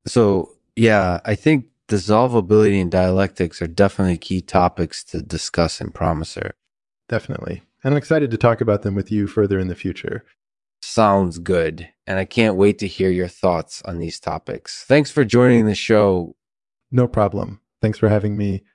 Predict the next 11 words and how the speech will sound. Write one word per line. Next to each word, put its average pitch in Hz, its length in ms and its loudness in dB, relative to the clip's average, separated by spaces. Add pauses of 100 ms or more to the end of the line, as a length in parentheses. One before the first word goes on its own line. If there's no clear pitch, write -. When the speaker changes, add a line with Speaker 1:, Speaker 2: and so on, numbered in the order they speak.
(1400)
Speaker 1:
Thanks 110 200 0
for 117 80 -2
listening 107 300 2
to 92 120 -2
Lexman's 95 420 0
Artificial 90 420 -2
Podcast, 87 720 -2
uh, 78 180 -2
show 90 280 0
for 85 160 0
everyone. 78 400 -4